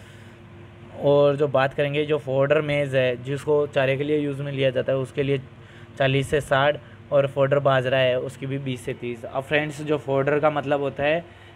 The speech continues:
ग-, अ, अ, घास के लिए या चारे के लिए जो यूज़ की जाती है, तो चारे का मतलब श्योर सी बात है कि उसको ज़्यादा seed की आवश्यकता होगी, चारे के लिए उगाएंगे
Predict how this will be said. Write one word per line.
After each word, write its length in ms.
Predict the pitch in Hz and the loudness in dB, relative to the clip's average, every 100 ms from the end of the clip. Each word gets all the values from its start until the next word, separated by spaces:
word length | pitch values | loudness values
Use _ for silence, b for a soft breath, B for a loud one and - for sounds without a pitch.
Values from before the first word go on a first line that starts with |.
| - | -8
ग-, 60 | 147 | -4
अ, 500 | 147 143 139 151 - - - 156 | 2 4 2 0 -8 -14 -16 -10
अ, 380 | 143 147 156 160 - - - - - - - | -8 -8 -8 -12 -16 -20 -20 -20 -20 -18 -10
घास 320 | 135 131 135 - | 0 2 2 0
के 120 | 160 | -2
लिए 540 | 147 151 156 160 - 151 | 0 2 2 0 -4 -6
या 100 | 156 | -4
चारे 340 | 143 123 139 | 0 0 0
के 100 | 147 | -2
लिए 340 | 147 139 127 110 - B B - | -4 -2 -4 -6 -18 B B -10
जो 140 | 139 147 | -2 0
यूज़ 280 | 139 135 | 0 -2
की 100 | 143 | -2
जाती 220 | 135 135 131 | -2 0 -2
है, 60 | |
तो 100 | 135 | -4
चारे 300 | 139 135 139 | -2 0 0
का 200 | 139 156 | 2 0
मतलब 380 | 151 143 143 143 - - | 0 0 -2 -4 -16 -6
श्योर 220 | 151 143 | -4 -2
सी 100 | 151 | 0
बात 260 | 143 135 | 0 2
है 60 | 147 | -2
कि 140 | 143 | -2
उसको 500 | 160 156 143 - 165 165 B B B - | -4 -4 -8 -4 -4 -4 B B B -12
ज़्यादा 760 | 139 147 147 151 170 175 175 - - - - - - - - - - - - | -2 2 6 6 6 4 -2 -8 -14 -14 -14 -18 -20 -20 -20 -20 -20 -20 -16
seed 280 | 143 - 160 | -4 2 4
की 100 | 151 | 4
आवश्यकता 380 | 156 143 156 156 | 2 2 -2 0
होगी, 260 | 143 139 139 | 0 0 -2
चारे 240 | 143 139 | 0 0
के 80 | 143 | 0
लिए 80 | 143 | 0
उगाएंगे 500 | 131 127 127 127 | 2 0 -2 -8